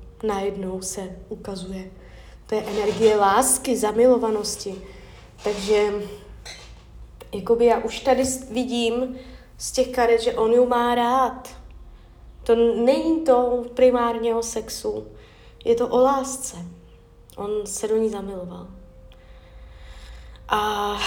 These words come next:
eh, asi to bude bolestivé, ten výklad, co vám dneska povykládám, protože, mm, je tu hodně bolavé energie. Když se dívám na vás dva do budoucna,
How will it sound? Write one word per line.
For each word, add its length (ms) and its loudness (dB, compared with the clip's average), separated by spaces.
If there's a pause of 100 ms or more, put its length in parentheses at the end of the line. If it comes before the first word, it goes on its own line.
(160)
eh, 580 6
asi 220 0
to 100 -2
bude 180 0
bolestivé, 640 4
ten 200 -4
výklad, 400 -6
co 160 -12
vám 240 -8
dneska 340 -10
povykládám, 680 -8
protože, 540 -6 (1200)
mm, 960 -10 (840)
je 180 -4
tu 380 0
hodně 280 -2
bolavé 440 -6
energie. 520 -6 (1300)
Když 140 -4
se 160 -2
dívám 340 0
na 80 2
vás 300 0
dva 440 -4
do 120 0
budoucna, 680 -2